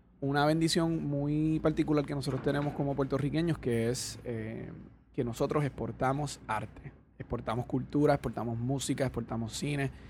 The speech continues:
exportamos muchas cosas creativas que el mundo ha reconocido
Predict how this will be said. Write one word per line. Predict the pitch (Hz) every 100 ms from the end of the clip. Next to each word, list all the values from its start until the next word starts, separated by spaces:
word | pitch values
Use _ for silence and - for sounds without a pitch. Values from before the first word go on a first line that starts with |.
| - - - -
exportamos | 139 135 131 135 156
muchas | 147 151 160 156 170 -
cosas | 143 139 147 -
creativas | - 127 117 107 135 120 113
que | - 127
el | 120
mundo | 120 151 170 165 160
ha | 127 135
reconocido | 139 131 123 117 143 143 120